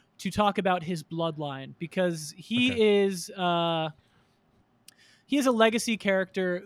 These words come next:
Speaker 1: whose bloodline goes all the way back to, like, the very beginnings of, of the, the origins of, like, the fighting tournament, the Mortal Kombat tournament. So, um, and then I also think, like, looking at his life from his perspective, this is a story he was told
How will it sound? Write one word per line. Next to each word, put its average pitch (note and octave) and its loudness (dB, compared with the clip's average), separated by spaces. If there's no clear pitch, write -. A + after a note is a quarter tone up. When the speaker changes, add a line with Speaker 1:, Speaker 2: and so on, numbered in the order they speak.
Speaker 1:
whose F3+ -2
bloodline G3 2
goes F3 -2
all F3+ 0
the F#3+ 0
way F#3 0
back F3 -2
to, F3+ -6
like, D#3+ -6
the E3+ -4
very E3+ -4
beginnings D#3+ -6
of, C3+ -10
of C#3 -4
the, C#3 -2
the E3 -6
origins E3+ -2
of, D3+ -6
like, D3 -8
the D3 -10
fighting D3 -8
tournament, C3 -14
the D3+ -6
Mortal D#3 0
Kombat C#3+ -6
tournament. C#3 -12
So, E3 -4
um, E3+ 0
and B3+ 2
then C#4 6
I C4+ 6
also C4 4
think, A3+ -2
like, F3+ 0
looking G#3 0
at F3+ 2
his F3 -2
life F3+ 0
from E3+ -4
his E3+ -2
perspective, D3+ -8
this F#3+ -2
is F#3+ -2
a F#3 -2
story F3 -2
he E3 -2
was D#3 -6
told D3+ -2